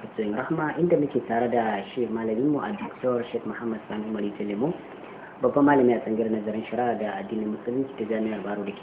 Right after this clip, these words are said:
nan Kano, wanda yake amsa tambayoyin da kuke aikowa ta cikin wannan shirin. To, malam, tambayar mu ta gaba ta zo daga wanda yake cewa, ko kuma wanda take cewa, idan mace tana bin mijinta kuɗi, ta yi,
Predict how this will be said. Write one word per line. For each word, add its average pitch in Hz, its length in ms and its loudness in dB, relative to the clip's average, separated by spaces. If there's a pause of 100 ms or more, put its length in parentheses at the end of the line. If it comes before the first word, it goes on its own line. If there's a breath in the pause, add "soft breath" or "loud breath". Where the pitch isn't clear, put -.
nan 101 160 -4
Kano, 135 320 0
wanda 110 180 0
yake 120 220 2
amsa 117 240 -4
tambayoyin 110 400 0
da 98 240 -4
kuke - 240 -12
aikowa 113 460 0
ta 127 100 0 (160)
cikin 120 160 0
wannan 104 480 -2
shirin. 98 160 -4 (680 loud breath)
To, - 40 2
malam, 156 220 8
tambayar 131 320 4
mu 110 80 2
ta 120 80 2
gaba 110 240 2
ta 110 160 -4
zo 113 80 2
daga 98 560 -2 (240)
wanda 113 160 2
yake 107 160 -2 (160)
cewa, 104 160 2
ko 110 80 -2
kuma 117 240 2
wanda 110 160 0
take - 240 -8
cewa, 107 240 0 (560 loud breath)
idan 139 160 8
mace 147 240 8
tana 131 180 4
bin 117 140 4
mijinta 113 400 4
kuɗi, 143 240 2 (160)
ta 131 160 4
yi, 117 80 4